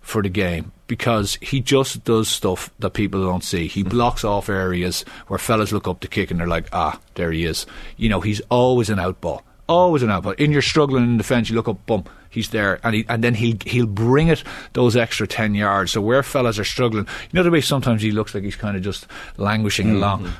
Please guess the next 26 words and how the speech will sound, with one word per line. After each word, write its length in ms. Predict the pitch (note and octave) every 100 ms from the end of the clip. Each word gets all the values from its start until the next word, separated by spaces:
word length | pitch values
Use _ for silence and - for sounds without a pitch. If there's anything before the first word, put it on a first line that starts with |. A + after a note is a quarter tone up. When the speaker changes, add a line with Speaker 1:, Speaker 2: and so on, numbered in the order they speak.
| -
Speaker 1:
but 140 | A#2
he 120 | A2+
just 240 | A2 C3+ B2+
injects 400 | A2+ A2+ C3 -
that 220 | A#2 -
pace 280 | A2 G2 -
and 140 | G#2+
he's 140 | G2+ G#2
moving 460 | A#2 C3 C3+ A#2+
away 260 | G#2+ G#2 A2
from 160 | - F#2+
you, 120 | E2+ - - -
and 120 | A2
all 80 | B2
of 40 |
a 40 | A#2
sudden 200 | A#2 F#2+
you're 160 | G2
up 140 | G#2 -
the 60 |
pitch. 360 | - F2+ - - - - - -
You 140 | G#2
know, 300 | G#2 G#2 - G2+
um, 480 | G2+ F#2 F#2 F2 - -
Howard 460 | A2+ A2+ A2+ A2 - - - - - -
is 520 | G#2 F#2 - -